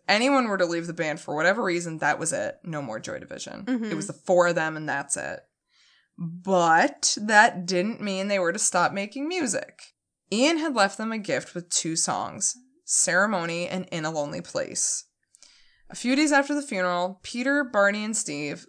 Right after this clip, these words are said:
Speaker 1: got together and began to work on these songs. They played through the riffs and took turns singing,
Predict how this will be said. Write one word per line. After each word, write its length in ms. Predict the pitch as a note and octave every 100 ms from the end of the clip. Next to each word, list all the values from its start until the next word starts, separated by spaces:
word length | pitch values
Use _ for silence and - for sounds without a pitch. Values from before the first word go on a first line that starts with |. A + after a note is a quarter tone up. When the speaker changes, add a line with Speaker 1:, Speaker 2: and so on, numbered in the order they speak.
| F#3+
Speaker 1:
got 260 | E3+ F#3+ -
together 520 | A3 F#3 F3+ F3+ -
and 140 | F#3 E3+
began 340 | E3+ D3+ F3+
to 120 | A#3
work 200 | F#3+ F3
on 120 | F3 E3+
these 180 | F#3+
songs. 640 | - C#4 F3 - G3+ - - _ _ _ _
They 100 | -
played 340 | F3 - F3 F3
through 120 | C4
the 80 | C#4+
riffs 440 | G3+ F3+ F#3 -
and 140 | E3 D#3
took 240 | - -
turns 360 | - A3+ B3+ -
singing, 500 | E3 E3 E3 G#3+